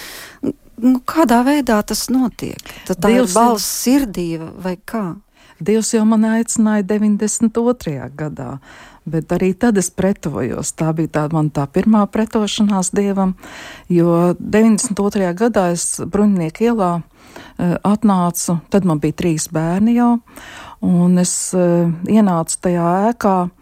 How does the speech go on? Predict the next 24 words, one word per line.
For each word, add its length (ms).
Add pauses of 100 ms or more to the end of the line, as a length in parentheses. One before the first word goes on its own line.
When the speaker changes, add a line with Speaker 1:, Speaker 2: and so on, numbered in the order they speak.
(340)
Speaker 2:
eh, 320 (180)
tieši 680 (400)
lūgt 260
palīdzību. 800 (1000)
Tie 160
bija 180
deviņdesmitie 760
gadi, 320
bija 240
ļo-, 240
ļoti 360
grūti. 520 (1120)
Un, 360
eh, 200
es 180
zināju, 340
kāds 260
man 120
bija 140
pateicis, 560
ka 100
tur 200
var 120
dabūt 340